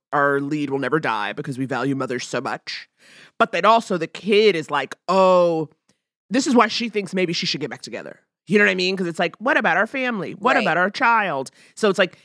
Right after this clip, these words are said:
Speaker 1: he's using that to me. He's like, "Well, what about Rosalie? And I wanna be a family, and I wanna be with you." And it's like, oh.
Speaker 2: Jules is really beautiful, and Jules has a big booty.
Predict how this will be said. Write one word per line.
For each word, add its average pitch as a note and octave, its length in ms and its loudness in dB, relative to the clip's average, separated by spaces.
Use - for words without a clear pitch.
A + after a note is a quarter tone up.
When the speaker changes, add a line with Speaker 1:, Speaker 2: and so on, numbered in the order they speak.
Speaker 1:
he's C#4+ 260 0
using E3 300 2
that B2 220 -4
to D3+ 100 -4
me. A2+ 260 -10
He's E3 160 -2
like, C3 220 -2
"Well, G3+ 100 0
what A#3 140 -2
about A3 200 -2
Rosalie? G3 440 -4
And D3+ 100 -10
I F#3+ 80 -6
wanna A3 160 -2
be G3+ 140 -6
a G3+ 40 -4
family, F3+ 460 -8
and E3 100 -2
I G3 80 0
wanna G#3+ 140 2
be G3+ 140 -4
with G3+ 120 -2
you." F3+ 120 2
And E3+ 60 4
it's E3+ 100 -4
like, F#3 180 -2
oh. D#3+ 400 -6
Speaker 2:
Jules C4+ 300 -2
is B4+ 120 -2
really A4+ 260 2
beautiful, E3+ 680 0
and A#3 240 0
Jules A3 300 -4
has A#4 140 -8
a G3 40 -8
big D#3 180 -4
booty. - 300 -10